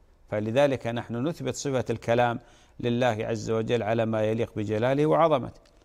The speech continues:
وأن الله تعالى يتكلم بحرف وصوت، وأن القرآن هذا كلام الله منزل غير مخلوق، من الله بدأ وإليه يعود. وطيب أن الإنسان يتعلم دائمًا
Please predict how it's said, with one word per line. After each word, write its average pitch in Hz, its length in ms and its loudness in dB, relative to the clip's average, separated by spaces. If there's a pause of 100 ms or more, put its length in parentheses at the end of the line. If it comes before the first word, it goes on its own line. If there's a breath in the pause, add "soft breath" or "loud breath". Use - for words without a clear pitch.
(120)
وأن 117 180 -4
الله 123 240 0
تعالى 117 420 -2
يتكلم 110 520 -4
بحرف 127 500 -2
وصوت، 127 500 -2
وأن 107 180 -4
القرآن 117 400 -2
هذا 131 180 -2
كلام 165 360 0
الله 170 360 4 (440 loud breath)
منزل 151 540 2
غير 185 280 2
مخلوق، 123 520 0
من 127 140 -2
الله 123 360 2
بدأ 117 400 2 (440 soft breath)
وإليه 120 580 2
يعود. 98 420 2 (260)
وطيب 131 1120 0
أن 117 120 -2
الإنسان 110 400 -4
يتعلم 110 640 -2 (340 soft breath)
دائمًا 107 800 0